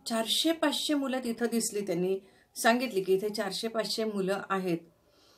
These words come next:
आणि या सर्वांना मदत करते इंडियन गव्हर्नमेंटसुद्धा करते,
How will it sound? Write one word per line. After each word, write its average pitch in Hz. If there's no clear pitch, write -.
आणि 240
या 233
सर्वांना 220
मदत 214
करते 220
इंडियन 208
गव्हर्नमेंटसुद्धा 214
करते, 226